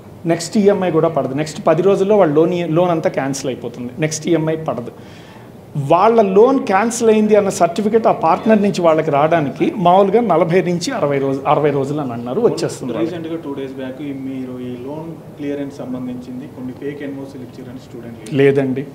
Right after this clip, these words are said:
Speaker 1: క్వశ్చనే లేదు, మేము ఇయ్యలేము అసలు. వాళ్ళ partner నుంచి వాళ్ళకి ఇస్తారు, ఆ partner email ఐడి నుంచి వాళ్ళకి confirmation వచ్చింది. ఆ, కేటగారికల్గా ఏ విధమైన, మా company నేను చెప్తున్నది అంతా చేస్తున్నాం.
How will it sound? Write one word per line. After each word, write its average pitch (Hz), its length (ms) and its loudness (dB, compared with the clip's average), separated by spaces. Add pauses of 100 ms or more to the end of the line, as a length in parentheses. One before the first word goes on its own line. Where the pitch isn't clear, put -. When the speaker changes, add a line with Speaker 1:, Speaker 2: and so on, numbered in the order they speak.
(400)
Speaker 1:
క్వశ్చనే 185 440 2
లేదు, 147 200 4
మేము 190 240 4
ఇయ్యలేము 196 360 4
అసలు. 143 220 -4
వాళ్ళ 143 220 4
partner 185 500 0
నుంచి 190 240 -2
వాళ్ళకి 156 240 2
ఇస్తారు, 160 420 2 (280)
ఆ 156 100 6
partner 170 480 0
email 175 320 2
ఐడి 165 200 4
నుంచి 165 240 -2
వాళ్ళకి 151 240 2
confirmation 160 640 -4
వచ్చింది. 175 480 -4 (360)
ఆ, 147 140 4 (260)
కేటగారికల్గా 170 1040 2
ఏ 208 320 8
విధమైన, 185 340 2
మా 160 260 4
company 190 720 0 (320)
నేను 190 260 4
చెప్తున్నది 185 580 2
అంతా 165 320 2
చేస్తున్నాం. 151 460 -2